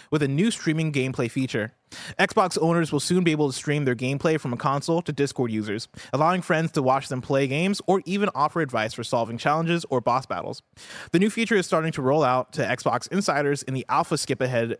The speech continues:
and alpha rings of testing today and should be available to all Xbox owners in the coming months. Much like the existing Discord integration on Xbox, it's all built into the parties and chat section of the dashboard.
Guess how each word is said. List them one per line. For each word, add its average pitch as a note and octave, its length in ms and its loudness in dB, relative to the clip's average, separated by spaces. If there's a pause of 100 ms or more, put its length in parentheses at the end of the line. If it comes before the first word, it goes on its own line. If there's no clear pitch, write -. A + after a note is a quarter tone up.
(120)
and F3 260 0
alpha A#2+ 300 -2
rings D3 340 -2 (200)
of - 100 -6
testing E3+ 340 0
today E3+ 380 0 (400)
and A3+ 180 2
should G#3+ 160 0
be F#3 100 2
available C#3+ 360 2
to - 100 -4
all C3 280 2
Xbox A#2+ 440 -2
owners B2 280 0
in A2+ 80 -4
the A2 80 -4
coming A#2 260 -4
months. A#2 360 -4 (480)
Much F3+ 240 2
like F3+ 180 0
the E3 100 2
existing C#3+ 720 0
Discord C#3+ 400 0
integration C3+ 380 0
on A#2 60 0
Xbox, E3+ 480 0 (240)
it's D#3 120 4
all A3 140 4
built E3+ 300 2
into C#3 160 -4
the C#3 80 2
parties C#3 400 2
and B2+ 100 -4
chat C#3+ 260 0
section B2 380 -4
of A2 120 -2
the A#2+ 60 0
dashboard. A2+ 540 -2